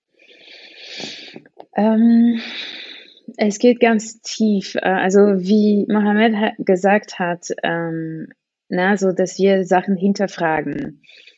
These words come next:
Wir sind konfrontiert mit einer Realität, und Mohammed und ich wissen das ganz gut,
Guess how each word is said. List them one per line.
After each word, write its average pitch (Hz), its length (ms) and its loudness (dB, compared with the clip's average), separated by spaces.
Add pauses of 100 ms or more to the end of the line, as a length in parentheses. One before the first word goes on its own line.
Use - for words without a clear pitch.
(440)
Wir 240 440 6
sind 233 340 2
konfrontiert 220 640 -2
mit 202 180 -4
einer 196 280 0
Realität, 196 1000 0
und 185 440 0
Mohammed 185 500 0
und 214 120 2
ich 196 180 -2
wissen 190 260 -2
das 180 160 0
ganz 180 240 0
gut, 240 440 0